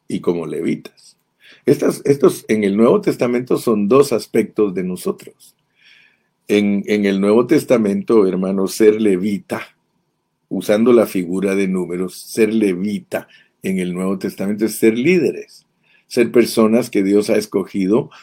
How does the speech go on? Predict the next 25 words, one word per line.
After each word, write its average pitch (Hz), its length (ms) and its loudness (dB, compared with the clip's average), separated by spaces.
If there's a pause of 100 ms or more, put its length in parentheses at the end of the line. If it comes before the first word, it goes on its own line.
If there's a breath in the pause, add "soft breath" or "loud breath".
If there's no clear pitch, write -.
(320 loud breath)
para 101 420 2
que - 140 0
lideren 98 720 0
su - 160 -4
iglesia. 226 580 -2 (960 soft breath)
Y 101 140 0
ser 98 320 0
soldados, 104 760 0
hermano, 95 460 -4
es 92 360 -4
porque 92 420 -6
Él 90 180 -6
quiere 98 380 -4
que 95 140 -4
peleemos 92 720 -6
y 135 320 0 (600 soft breath)
nos 98 380 0
dice 101 440 0 (160)
en 90 260 -6 (540 soft breath)
Efesios 107 600 -2
seis 90 380 -4
que 90 340 -2
es 90 160 -8
una 98 320 -4
pelea 101 540 -2